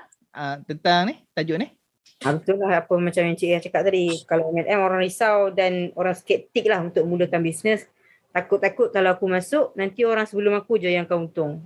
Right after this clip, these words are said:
Speaker 2: Aku tak boleh pergi lebih tinggi daripada orang yang mula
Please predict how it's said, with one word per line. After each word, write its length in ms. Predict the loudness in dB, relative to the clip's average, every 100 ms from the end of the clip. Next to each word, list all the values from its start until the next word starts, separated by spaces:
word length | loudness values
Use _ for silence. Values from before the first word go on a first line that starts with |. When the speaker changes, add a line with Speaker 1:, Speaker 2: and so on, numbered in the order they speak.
| -4
Speaker 2:
Aku 240 | -4 -2
tak 160 | 0 2
boleh 160 | 2
pergi 320 | 2 0 2 2
lebih 320 | 4 2 0
tinggi 360 | -4 -2 0
daripada 360 | 0 0 -2 -4 -6 _ _ _ -4
orang 240 | 0 2
yang 80 | 2
mula 180 | 2